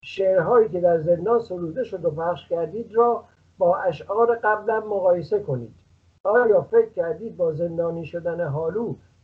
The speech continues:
دهانش بسته می‌شود؟ خیر، اشعارش صیقلی شد و واقع بینانه تر، چون من بخشی از جامعه را که زندانیان عادی و غیر سیاسی باشند را تا به حال به این خوبی درک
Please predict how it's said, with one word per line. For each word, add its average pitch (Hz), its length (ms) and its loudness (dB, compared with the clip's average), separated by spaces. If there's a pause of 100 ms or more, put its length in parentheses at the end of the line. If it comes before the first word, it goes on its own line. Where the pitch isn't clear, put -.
دهانش 220 540 0
بسته 185 340 2
می‌شود؟ 170 540 -2 (500)
خیر، 214 420 2 (500)
اشعارش 196 720 0
صیقلی 175 520 -4
شد 226 320 4 (360)
و 156 80 -6
واقع 170 480 0
بینانه 175 600 -2
تر، 190 380 0 (500)
چون 233 160 4
من 233 260 -2 (140)
بخشی 226 360 -4
از 165 180 0
جامعه 165 440 0
را 190 260 0 (340)
که 175 100 -8
زندانیان 175 800 0
عادی 175 540 -2
و 214 60 4
غیر 170 340 -2
سیاسی 165 520 -6
باشند 180 640 -2
را 208 260 0 (280)
تا 170 240 0
به 170 120 2
حال 208 320 -2
به 170 140 -10
این 233 300 -8
خوبی 190 580 -10
درک 196 460 -4